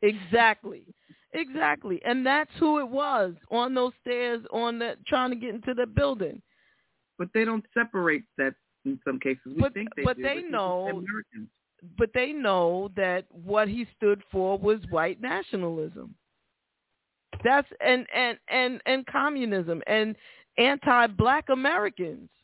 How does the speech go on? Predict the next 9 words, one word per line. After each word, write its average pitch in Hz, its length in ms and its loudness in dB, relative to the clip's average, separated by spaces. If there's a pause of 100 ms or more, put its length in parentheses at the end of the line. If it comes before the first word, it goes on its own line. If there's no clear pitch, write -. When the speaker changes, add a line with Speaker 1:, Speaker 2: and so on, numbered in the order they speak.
(1080)
Speaker 1:
So 220 560 2
Speaker 2:
Mm-hmm. 320 180 2
Speaker 1:
it - 20 0
ain't 302 320 -2 (320)
us 220 320 4 (220)
that 226 180 2
they 214 200 0
thinking 240 300 -4
about. 156 440 -6